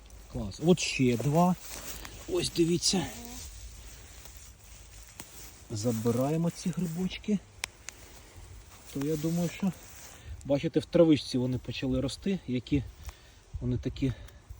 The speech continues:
Speaker 1: здоровенькі. Червивий, обрізаємо, обрізаємо. Все,
Speaker 2: Ну,
Speaker 1: це червивий
Speaker 2: це,
Speaker 1: викидаємо,
Speaker 2: наверно,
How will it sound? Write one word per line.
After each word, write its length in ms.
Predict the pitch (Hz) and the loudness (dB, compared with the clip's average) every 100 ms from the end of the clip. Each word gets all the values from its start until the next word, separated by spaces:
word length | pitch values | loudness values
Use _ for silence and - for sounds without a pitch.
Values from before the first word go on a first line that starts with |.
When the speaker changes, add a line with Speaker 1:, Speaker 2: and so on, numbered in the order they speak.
| - - - - 120 | -20 -20 -20 -14 -8
Speaker 1:
здоровенькі. 680 | 117 135 139 120 107 101 | -2 2 4 4 0 -2
Червивий, 520 | 107 - 127 165 196 156 | -6 -4 0 0 2 0
обрізаємо, 680 | 113 123 120 175 185 160 | 2 0 4 6 6 6
обрізаємо. 600 | 123 120 120 156 170 185 185 - - - - - - - - - - - - - | 0 0 6 8 8 6 2 4 2 2 -4 -16 -14 -14 -14 -14 -16 -14 -16 -12
Все, 200 | - 302 | 2 4
Speaker 2:
Ну, 120 | 233 | 4
Speaker 1:
це 140 | 285 | 2
червивий 420 | - - 262 269 240 | 0 0 2 4 2
Speaker 2:
це, 40 | |
Speaker 1:
викидаємо, 520 | 240 - 139 190 240 208 | 0 -2 2 6 6 6
Speaker 2:
наверно, 260 | 233 226 | 4 0